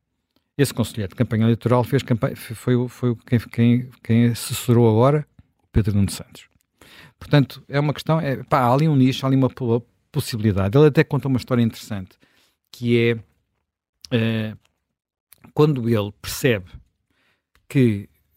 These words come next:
eh, se falar do tema dos ciganos vai dar nas vistas e vai ter, eh, e vai crescer eleitoralmente, ele pega nesse tema.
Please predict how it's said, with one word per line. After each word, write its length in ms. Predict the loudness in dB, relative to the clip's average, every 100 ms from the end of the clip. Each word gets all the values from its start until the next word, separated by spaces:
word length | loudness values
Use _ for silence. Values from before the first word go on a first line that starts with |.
| -6
eh, 240 | -4 -4
se 240 | -10 -2 0
falar 480 | 2 4 4 2
do 100 | -2
tema 300 | -2 2 2
dos 180 | 2 -2
ciganos 580 | -6 -8 -10 -12 -20 _ _ -8
vai 320 | -2 2 2
dar 220 | 2 0
nas 180 | 0 -2
vistas 540 | -6 -16 -18 -20 -20 _ _ _ _ _ -2
e 80 | 2
vai 240 | 2 0 _ _ -2
ter, 340 | 2 4 2
eh, 500 | 0 -4 -6 -12 -16 -6
e 120 | -2
vai 160 | -2
crescer 380 | -2 -2 0 0
eleitoralmente, 840 | 0 -4 -4 2 4 4 2 _ 0
ele 200 | 2 2 -2 _ _
pega 200 | 2 2
nesse 240 | 0 -4 -2
tema. 400 | 2 4 2